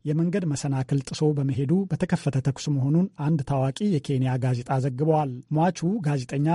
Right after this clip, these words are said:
በትዊተር ላይ ሁለት ሚሊዮን ተከታዮች ያሉት ሲሆን በፓኪስታን ታዋቂ በሆነውና ቪአርኤ ኒውስ በተባለው ቴሌቪዥን ከፍተኛ ተመልካች ያሉት የፖለቲካ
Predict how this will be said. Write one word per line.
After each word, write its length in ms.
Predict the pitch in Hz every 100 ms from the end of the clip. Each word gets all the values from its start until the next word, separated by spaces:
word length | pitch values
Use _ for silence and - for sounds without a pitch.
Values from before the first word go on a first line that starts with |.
| 170
በትዊተር 520 | 143 - 143 139 139
ላይ 140 | 165 190
ሁለት 300 | - 160 180 147
ሚሊዮን 300 | 139 127 156
ተከታዮች 580 | 156 143 - 127 120 -
ያሉት 320 | 131 131 131 -
ሲሆን 320 | 139 180 196 - -
በፓኪስታን 760 | 147 143 175 175 139 160 170 208
ታዋቂ 320 | 156 156 160 233
በሆነውና 500 | 147 127 127 123 131 160 196 131
ቪአርኤ 640 | 156 165 - 165 156 139 196 214
ኒውስ 300 | 151 143 127 -
በተባለው 500 | 147 160 143 135 170 202
ቴሌቪዥን 500 | 151 139 127 127 170 208
ከፍተኛ 480 | - 160 196 151 131 143 170
ተመልካች 440 | 151 139 123 123 -
ያሉት 380 | 139 151 180
የፖለቲካ 400 | 151 180 156 -